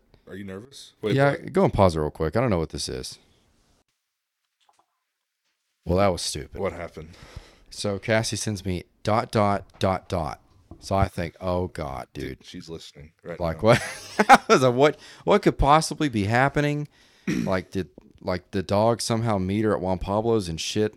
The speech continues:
Speaker 2: on somebody's food? Did our <laughs> kid get sick? Like, we've seen, like, three people we know die recently. Like, everybody's dying around us, and she's gotta be thinking, "I'm next."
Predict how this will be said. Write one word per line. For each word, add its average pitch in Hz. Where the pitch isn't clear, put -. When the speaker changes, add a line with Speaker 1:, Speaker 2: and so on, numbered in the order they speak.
Speaker 2:
on 85
somebody's 80
food? 131
Did 95
our 85
<laughs> -
kid 127
get 123
sick? 120
Like, 87
we've 104
seen, 123
like, 104
three 120
people 120
we 92
know 95
die 90
recently. 107
Like, 82
everybody's 98
dying 98
around 98
us, 101
and 73
she's 110
gotta 127
be 92
thinking, 85
"I'm 85
next." 92